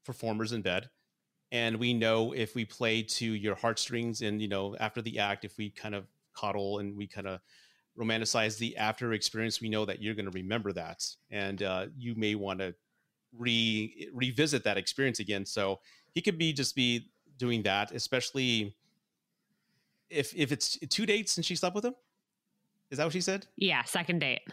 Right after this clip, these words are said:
Speaker 1: Yeah, th-, and again, uh, I'm gonna sound like an old guy here, but that's a little too soon. Most guys, including myself, if this, if sex happened too fast,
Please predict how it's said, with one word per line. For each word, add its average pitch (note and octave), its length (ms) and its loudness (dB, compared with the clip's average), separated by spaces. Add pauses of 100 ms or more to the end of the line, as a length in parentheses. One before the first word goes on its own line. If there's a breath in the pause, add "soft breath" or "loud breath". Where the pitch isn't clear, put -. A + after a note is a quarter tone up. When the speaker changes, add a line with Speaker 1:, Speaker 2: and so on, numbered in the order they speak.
(440 loud breath)
Speaker 1:
Yeah, D3 280 4
th-, - 340 -8
and F3 140 2
again, F3 200 6
uh, B2+ 240 4 (140)
I'm C#3+ 80 2
gonna C#3 140 4
sound D#3+ 160 4
like C3 100 2
an B2+ 80 4
old B2+ 180 6
guy A#2+ 200 4
here, A#2+ 120 2
but G#2+ 60 -6
that's C3 180 2
a F3+ 40 2
little D3+ 260 2
too C#3 160 -4
soon. A2+ 320 2
Most C3+ 240 2
guys, B2+ 220 4
including F#3 340 0
myself, B2 600 0
if A2 240 -8
this, - 320 -4
if B2 100 -2
sex E3 260 -2
happened E3 360 0
too D3+ 200 0
fast, C3+ 520 0